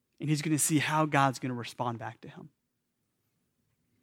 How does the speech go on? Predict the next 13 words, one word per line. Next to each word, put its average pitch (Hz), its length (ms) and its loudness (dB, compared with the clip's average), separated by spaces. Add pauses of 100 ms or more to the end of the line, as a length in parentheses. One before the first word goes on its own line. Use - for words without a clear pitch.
(340)
He's 156 200 4
gonna 160 200 2
see 143 240 -2
how 147 400 4
God 120 540 0 (600)
is 131 80 -12
gonna 127 260 -6
answer 113 280 -12
him. 131 240 -20 (2250)
And 147 100 6
as 135 140 6
he 139 80 6
waits, 139 720 2